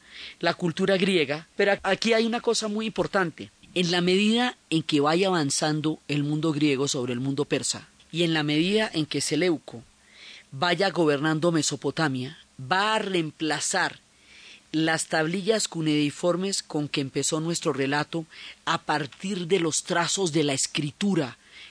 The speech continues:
que los sumerios habían inventado por primera vez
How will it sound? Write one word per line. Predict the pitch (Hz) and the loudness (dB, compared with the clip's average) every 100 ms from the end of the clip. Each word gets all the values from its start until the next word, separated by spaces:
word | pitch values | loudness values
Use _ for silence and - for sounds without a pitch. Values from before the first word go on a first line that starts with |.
| - | -4
que | 175 | -2
los | 156 147 | 0 0
sumerios | 156 147 156 175 185 156 | -2 -2 0 0 0 0
habían | 139 151 160 170 | 0 2 2 2
inventado | 175 147 135 131 151 156 156 | 0 0 -2 0 2 2 2
por | 156 143 | 0 -2
primera | 147 139 147 160 | -4 -2 0 0
vez | 160 151 | 0 -4